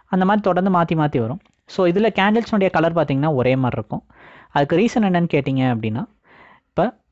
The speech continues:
மார்க்கெட் வந்து பையிங் ட்ரெண்ட் அப்படின்னா, எல்லா கேண்டில்ஸும் பார்த்தீங்க அப்படின்னா, கிரீன் கலர்ல வரும். அதே மார்க்கெட் வந்து செல்லிங் ட்ரெண்ட், டவுன் ட்ரெண்ட்,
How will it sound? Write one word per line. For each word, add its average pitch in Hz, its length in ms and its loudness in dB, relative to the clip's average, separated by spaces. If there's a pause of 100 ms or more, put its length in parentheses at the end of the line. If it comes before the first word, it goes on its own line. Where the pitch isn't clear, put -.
மார்க்கெட் 202 360 0
வந்து 196 140 2 (100)
பையிங் 165 300 2
ட்ரெண்ட் 151 200 0 (160)
அப்படின்னா, 117 300 -2 (360)
எல்லா 165 120 2 (100)
கேண்டில்ஸும் 160 440 -2
பார்த்தீங்க 135 340 0
அப்படின்னா, 127 240 -4 (140)
கிரீன் 147 280 0
கலர்ல 131 340 0
வரும். 123 200 -6 (260)
அதே 160 140 2 (100)
மார்க்கெட் 160 320 0
வந்து 160 220 0
செல்லிங் 151 320 -2
ட்ரெண்ட், 147 200 -4 (200)
டவுன் 135 220 0
ட்ரெண்ட், 139 200 -2